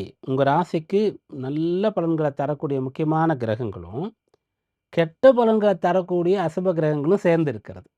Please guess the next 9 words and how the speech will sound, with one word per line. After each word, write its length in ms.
அப்ப 200
என்னன்னா, 280
நீங்க 220
கல்யாணம் 380
பண்ணிட்டு 480
வேற 220
ஒரு 120
இடத்துக்கு 300
போணும் 500